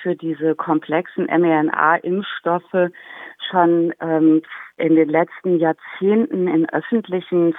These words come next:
Forschungseinrichtungen erforscht wurden und damit auch mit öffentlichem Geld, also populistisch <laughs> vielleicht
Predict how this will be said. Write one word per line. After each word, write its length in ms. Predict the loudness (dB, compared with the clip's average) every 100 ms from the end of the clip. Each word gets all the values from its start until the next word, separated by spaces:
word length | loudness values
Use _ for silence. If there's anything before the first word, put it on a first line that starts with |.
| 0
Forschungseinrichtungen 1400 | -2 -2 -6 -4 0 0 0 -2 -6 -8 -2 2 2 0 -6 -20 -6
erforscht 760 | -6 -4 -4 2 2 0 -8 -10
wurden 520 | -4 -2 0 -2 -6 -10 -18 -8
und 180 | 0 2
damit 300 | 2 0 0
auch 180 | -2 0
mit 240 | -4 0
öffentlichem 640 | -2 -2 -6 -6 -6 -6 -4
Geld, 400 | 0 0 0 -2
also 480 | -4 -4 -4 -4 -8 _ _ -2
populistisch 640 | 0 2 2 2 -2 -8 -4
<laughs> 40 |
vielleicht 460 | 0 0 0 -4